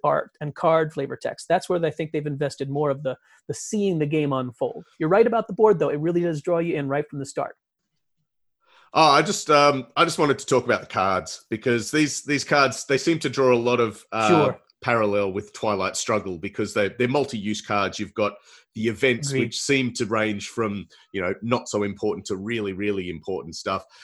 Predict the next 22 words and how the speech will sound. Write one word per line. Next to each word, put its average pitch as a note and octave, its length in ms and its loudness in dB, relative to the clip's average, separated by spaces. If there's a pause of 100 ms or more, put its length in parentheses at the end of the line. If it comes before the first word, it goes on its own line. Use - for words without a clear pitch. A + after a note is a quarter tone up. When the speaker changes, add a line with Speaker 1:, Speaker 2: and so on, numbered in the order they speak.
(180)
Speaker 2:
And C#3+ 160 2
then D3 180 0
you've B2+ 260 -6
got, B2 240 4 (220)
you A2+ 100 -4
know, B2 100 0 (380)
what C#3 240 -4
you, B2 120 0 (120)
you A#2+ 140 -6
Speaker 1:
Mm-hmm. C3 120 -4
Speaker 2:
use C3+ 340 -2
the A2+ 380 2 (320)
action - 340 -4
points, G#2+ 340 -4
I G2+ 100 2
guess, G#2 260 -2
for G#2 640 2 (200)
in, G#2 260 -8
in G2 140 -8
Twilight G#2 400 0
Struggle, B2 320 0
but G#2 220 -2